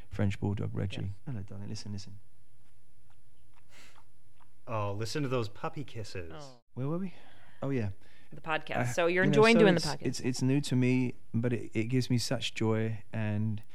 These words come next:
Speaker 1: it allows me to talk about my inner philosophy, my outer philosophies that I've read, and the human condition, and just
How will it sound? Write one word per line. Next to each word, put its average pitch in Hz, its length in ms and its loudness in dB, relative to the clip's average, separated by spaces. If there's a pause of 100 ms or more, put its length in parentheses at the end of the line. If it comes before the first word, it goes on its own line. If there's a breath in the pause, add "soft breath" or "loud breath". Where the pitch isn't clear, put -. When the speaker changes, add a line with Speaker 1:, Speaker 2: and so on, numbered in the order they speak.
(320 soft breath)
Speaker 1:
it 101 120 -2
allows 113 420 0
me 107 320 0 (260)
to 110 500 -2 (800)
talk - 240 -4
about 113 200 0
my 107 160 0
inner 110 200 2
philosophy, 113 800 2
my 107 220 2
outer 107 240 0
philosophies 110 640 0
that 110 100 -2
I've 104 240 -2
read, 120 280 0 (880 soft breath)
and 113 580 -2
the 110 60 -4
human 104 300 0
condition, 117 580 2
and 120 120 2
just 135 260 -2